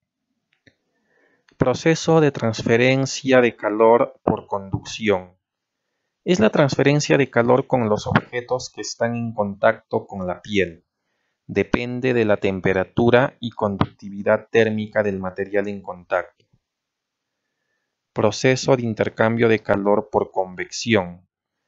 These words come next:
Es la transferencia de calor que se realiza al estar un fluido, sea líquido o gaseoso,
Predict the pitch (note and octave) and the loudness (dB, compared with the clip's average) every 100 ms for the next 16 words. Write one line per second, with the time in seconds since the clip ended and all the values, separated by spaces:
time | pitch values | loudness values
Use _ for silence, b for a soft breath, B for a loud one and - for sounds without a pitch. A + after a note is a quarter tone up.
0 | _ _ _ _ _ _ _ - F#3+ G3+ | _ _ _ _ _ _ _ 0 4 4
1 | - C#3+ - C3+ C#3+ D3 D#3+ D3 - A#2 | 4 0 4 2 4 2 2 2 4 4
2 | A#2 B2+ - A#2+ A#2 G#2+ G#2+ G#2 A#2+ C3 | 6 4 0 -6 -6 -4 -2 -2 -2 -8
3 | - D#3 A2+ G#2+ G#2 - A#2+ C3+ C3+ C3+ | -4 -4 -2 -4 -4 -4 -4 -2 -4 -4
4 | - A2+ A2+ A2 A2 - - - - A#2 | -6 -2 0 2 0 -2 -8 -14 -6 2
5 | A2+ G#2+ A2 A#2+ - A#2+ A#2+ - G#2 G2+ | 4 4 0 -8 -6 0 0 0 -4 -4
6 | - - B2 G#2+ G#2+ - A#2 | -8 -10 0 0 0 -2 -6